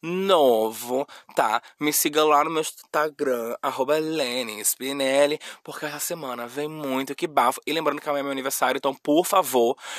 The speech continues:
eu quero um pix do meu aniversário, porque eu mereço, tá? Porque eu não ganho um real com este podcast. Então, por favor, vamos se movimentar pra fazer a vaquinha da gata, tá? Tira print da tela desse conteúdo.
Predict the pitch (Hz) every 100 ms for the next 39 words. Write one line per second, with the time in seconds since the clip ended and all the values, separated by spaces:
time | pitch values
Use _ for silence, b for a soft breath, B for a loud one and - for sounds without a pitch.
0 | B 120 - - 135 156 180 - 165 135
1 | 131 - - - - B B - 139 143
2 | 139 151 170 180 - 139 117 - 131 -
3 | 135 131 147 - 117 - - 123 - 127
4 | 123 131 - 151 208 214 - 226 170 117
5 | 123 - B B _ - 175 151 160 165
6 | - 165 - - 117 107 123 135 131 -
7 | 165 - 175 147 - 135 151 170 175 160
8 | 165 151 156 147 - 160 139 147 139 165
9 | 180 - 143 139 160 165 120 - - _
10 | B B B _ 123 135 - 226 240 233
11 | 190 196 - 196 190 - 151 - 135 123
12 | 123 135 - 131 147 160 165 151 147 120
13 | 117 131